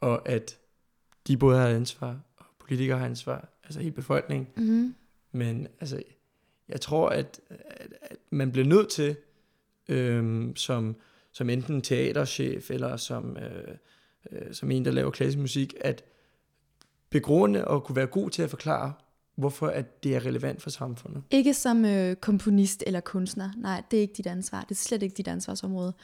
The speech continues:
Speaker 2: Som teaterchef har du et ansvar for at gå ind og sige, "Jamen, vi skal have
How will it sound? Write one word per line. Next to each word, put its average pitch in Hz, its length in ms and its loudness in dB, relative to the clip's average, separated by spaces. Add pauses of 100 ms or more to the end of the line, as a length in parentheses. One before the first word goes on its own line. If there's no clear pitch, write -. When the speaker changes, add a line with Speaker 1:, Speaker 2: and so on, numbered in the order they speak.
(260)
Speaker 2:
Som 208 180 2
teaterchef 262 640 2
har 196 140 -4
du 190 80 -2
et 190 60 -4
ansvar 185 480 -4
for 196 140 -8
at 185 60 -6
gå 190 80 -2
ind 180 260 -4
og 190 100 0
sige, 180 520 0
"Jamen, 196 360 -2
vi 220 80 4
skal 214 260 0
have 190 260 2